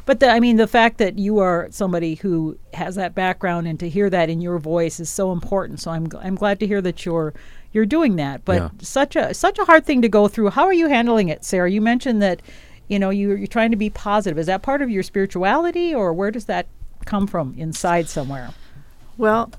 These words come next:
Speaker 3: I think that, um, <clears throat> I think it's probably part of my personality, probably part of the way that I was raised. But I think, yes, I think it is a part of spirituality. Uh, spirituality has always been a big part of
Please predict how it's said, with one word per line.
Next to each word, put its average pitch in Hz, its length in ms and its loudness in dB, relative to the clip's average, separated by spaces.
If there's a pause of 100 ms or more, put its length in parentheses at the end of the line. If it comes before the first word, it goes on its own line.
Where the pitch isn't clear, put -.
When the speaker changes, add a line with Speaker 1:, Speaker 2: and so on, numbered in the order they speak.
Speaker 3:
I 196 100 -2
think 220 420 -4
that, 190 420 -4
um, 175 440 -4 (200)
<clears throat> - 180 -20
I 254 80 0
think 247 160 2
it's - 120 -4 (120)
probably 214 400 0
part 190 240 0
of 185 80 -2
my 175 100 0
personality, 165 840 -6
probably 190 380 -4
part 185 260 -2
of 175 60 -2
the 170 80 -4
way 170 140 -2
that 170 120 -4
I 165 120 -2
was 160 180 -8
raised. 156 480 -6 (960)
But 202 120 8
I 196 120 4
think, 208 260 -2
yes, 170 280 0
I 214 140 -2
think 202 200 -6
it 185 120 -4
is 180 200 -4
a 170 40 -10
part 156 280 -4
of - 320 -8
spirituality. 170 1040 -6 (180)
Uh, 165 400 -10 (320)
spirituality 185 720 -2
has 185 180 -4
always 175 320 -4
been 175 200 -6
a 165 80 -6
big 156 240 -8
part 165 320 -6
of 160 440 -10